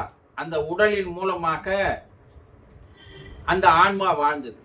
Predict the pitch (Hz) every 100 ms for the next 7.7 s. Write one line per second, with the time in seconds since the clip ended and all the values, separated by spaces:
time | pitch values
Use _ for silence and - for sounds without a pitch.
0 | - - - - - - - - - -
1 | 160 214 220 208 247 285 285 277 233 208
2 | 208 202 240 233 214 185 185 226 214 190
3 | 170 208 202 190 175 220 277 262 - 240
4 | 233 202 185 175 220 220 196 170 165 -
5 | 226 208 190 196 226 247 - 233 233 240
6 | 226 196 185 - 233 240 - - 131 -
7 | 175 175 175 226 247 - -